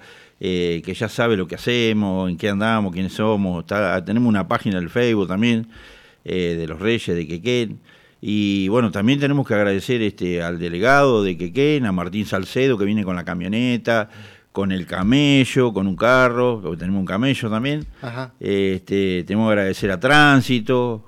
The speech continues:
Speaker 1: bueno, y a toda la gente que siempre nos da una mano, porque esto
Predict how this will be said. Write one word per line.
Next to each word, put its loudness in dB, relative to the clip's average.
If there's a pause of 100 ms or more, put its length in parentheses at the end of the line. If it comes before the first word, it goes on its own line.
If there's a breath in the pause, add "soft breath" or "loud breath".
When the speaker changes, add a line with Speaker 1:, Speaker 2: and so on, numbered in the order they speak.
Speaker 1:
bueno, 0
y 0
a 0
toda 2
la 2
gente -2
que -6
siempre -2
nos 0
da 0
una 0
mano, 0
porque -4
esto 0